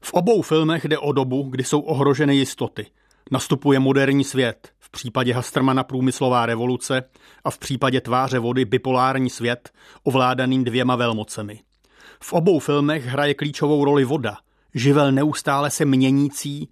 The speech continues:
a nezachytitelný, měnlivý, nesevřený do škatulek. V obou případech fandí film těm, kdo vypadají a myslí jinak a nedají se sevřít do škatulek.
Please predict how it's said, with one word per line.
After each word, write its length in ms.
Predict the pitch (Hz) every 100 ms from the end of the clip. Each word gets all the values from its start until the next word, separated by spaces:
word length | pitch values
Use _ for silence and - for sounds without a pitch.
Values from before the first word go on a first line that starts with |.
| _ _ _
a 60 | 139
nezachytitelný, 1000 | 131 123 120 123 120 110 107 107 101 110 _ _ _ _ 120
měnlivý, 680 | 120 127 127 117 98 104 - _ _ _ 123
nesevřený 680 | 127 131 151 127 131 135
do 80 | 127
škatulek. 640 | - 120 - 107 104 - - _ _ _ _ - - -
V 100 | -
obou 280 | 175 170 156
případech 560 | - 135 123 131 139 -
fandí 380 | 143 139 135
film 260 | 151 143 127
těm, 420 | - 120 123 139 - _ _ _
kdo 200 | 120 120
vypadají 580 | 120 - 131 131 139 139
a 60 | 143
myslí 360 | 135 - 139
jinak 480 | 131 127 113 - - _ _ _ _ _
a 60 | 135
nedají 320 | 127 127 135
se 140 | - 135
sevřít 360 | 139 117 135
do 140 | 120 117
škatulek. 640 | - 110 110 101 -